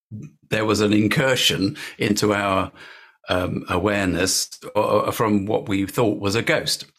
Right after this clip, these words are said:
So, wh-, so what happens is if that, if that incursion occurs for somebody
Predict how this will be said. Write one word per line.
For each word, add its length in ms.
So, 440
wh-, 240
so 180
what 240
happens 320
is 140
if 180
that, 360
if 160
that 180
incursion 640
occurs 480
for 100
somebody 760